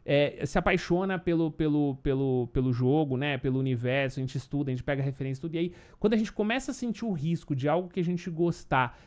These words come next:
ser ameaçado, né, e realmente eu acho que preocupa. O que eu pod-, eu poderia dizer pra você, fã de New Vegas, é que a gente realmente teve uma série muito boa, eu espero que vocês tenham curtido, mesmo com essa questão, ah, que ainda não é comprovada, que pode ser que as coisas se amarrem.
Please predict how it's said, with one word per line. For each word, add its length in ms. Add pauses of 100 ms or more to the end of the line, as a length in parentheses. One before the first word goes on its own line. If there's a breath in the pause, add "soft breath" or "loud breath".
ser 240
ameaçado, 840
né, 240
e 40
realmente 340
eu 60
acho 120
que 80
preocupa. 400 (160)
O 80
que 60
eu 60
pod-, 200
eu 60
poderia 300
dizer 160
pra 120
você, 300
fã 160
de 100
New 140
Vegas, 320
é 60
que 100
a 20
gente 140
realmente 320
teve 160
uma 160
série 180
muito 220
boa, 200
eu 60
espero 240
que 80
vocês 300
tenham 180
curtido, 400 (320 soft breath)
mesmo 300
com 80
essa 160
questão, 460 (260 loud breath)
ah, 640
que 80
ainda 160
não 140
é 80
comprovada, 580
que 140
pode 240
ser 80
que 80
as 80
coisas 180
se 100
amarrem. 440